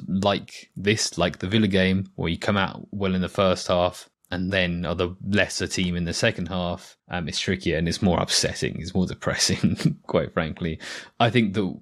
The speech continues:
having gone hard in the first half, we then repeatedly lost the second ball in the second half. And, um, yeah, that's it. We just, we seem to have the intensity for forty-five minutes of, uh, of contesting the game in midfield.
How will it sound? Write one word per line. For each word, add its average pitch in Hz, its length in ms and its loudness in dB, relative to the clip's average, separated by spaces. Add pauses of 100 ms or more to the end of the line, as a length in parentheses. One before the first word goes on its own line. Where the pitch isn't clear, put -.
(140)
having 117 400 2
gone 104 220 2
hard 98 340 4
in 90 80 2
the 92 60 0
first 92 340 2
half, 87 400 2 (100)
we 92 300 0
then 87 300 2
repeatedly 85 480 -2
lost 87 240 0
the 82 80 -6
second 85 320 -2
ball 76 340 -4
in 82 80 -4
the 80 80 -2
second 78 300 -2
half. 82 480 -4
And, 80 400 -6
um, 82 640 -4 (140)
yeah, 120 180 4
that's 113 260 2
it. 120 160 4
We 95 120 0
just, 101 360 -2
we 101 140 2
seem 104 300 2
to 101 100 0
have 101 320 -2
the 98 160 -2
intensity 98 640 0
for 95 100 -4
forty-five 92 640 2
minutes - 520 -2 (180)
of, 92 340 2
uh, 87 500 4
of 90 360 0
contesting 92 560 -2
the 90 80 -2
game 85 340 0
in 85 160 -6
midfield. 82 500 -6